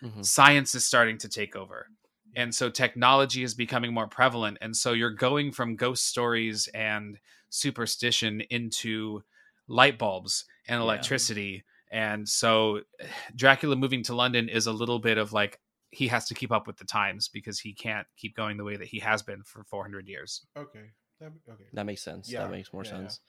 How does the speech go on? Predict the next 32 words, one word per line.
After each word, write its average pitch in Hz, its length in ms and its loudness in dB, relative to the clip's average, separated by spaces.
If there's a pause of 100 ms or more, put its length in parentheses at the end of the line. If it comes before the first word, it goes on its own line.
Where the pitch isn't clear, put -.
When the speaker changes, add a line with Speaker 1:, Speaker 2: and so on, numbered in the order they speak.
(200)
Speaker 1:
And 147 120 0
that's 160 140 0
what 185 120 2
I 139 60 2
think. 120 180 -4
I 101 40 -4
think 147 160 -4
this 131 120 -8
movie 123 260 -2
just 107 240 -6
doesn't 104 240 -6
explain 92 380 -8
a 101 40 -4
lot 92 220 -4
of 107 80 -4
it 117 80 -2
because 101 240 -6
it's 92 140 -12
kind 101 160 -4
of 98 120 -2
assuming, 95 480 -6
like, 95 220 -8
you 120 100 0
know 95 200 0
the, 101 160 -4 (100)
the 113 100 0
lore. 110 440 -2 (220)
So 123 160 -6
Speaker 3:
Mm-hmm. - 80 -10
Speaker 1:
here 98 200 -4
you 98 160 -4
go. 101 320 -4